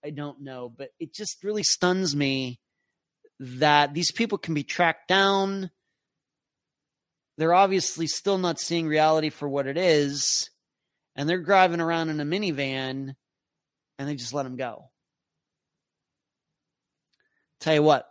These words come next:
all those law enforcement agencies better hope that this family doesn't end up doing something rash.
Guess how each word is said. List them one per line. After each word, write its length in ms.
all 280
those 240
law 160
enforcement 480
agencies 680
better 580
hope 520
that 140
this 180
family 320
doesn't 480
end 180
up 140
doing 220
something 400
rash. 560